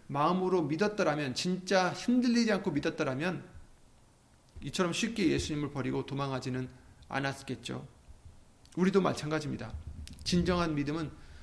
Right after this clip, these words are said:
입으로 하는 게 아니라 생활 속에서 엉-, 얼마나 정말, 음, 고난이나 환난이나 근심 속에 빠졌을 때 예수님을 얼마나 구원자로, 그리스도로 의지하고 따라가느냐,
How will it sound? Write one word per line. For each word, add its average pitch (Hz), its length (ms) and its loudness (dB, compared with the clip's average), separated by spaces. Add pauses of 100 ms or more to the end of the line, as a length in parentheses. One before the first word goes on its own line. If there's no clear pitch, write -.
(140)
입으로 202 300 8
하는 180 200 2
게 170 100 0
아니라 135 320 -4 (760)
생활 240 360 2
속에서 190 520 2
엉-, 165 260 -4 (380)
얼마나 180 380 2
정말, 170 320 -2 (480)
음, 131 420 -2 (580)
고난이나 151 520 2
환난이나 151 840 0 (400)
근심 185 320 6
속에 165 280 2
빠졌을 180 380 0
때 143 300 -4 (540)
예수님을 196 580 8
얼마나 190 720 4 (260)
구원자로, 190 680 6 (880)
그리스도로 202 960 6
의지하고 175 640 6
따라가느냐, 139 1000 0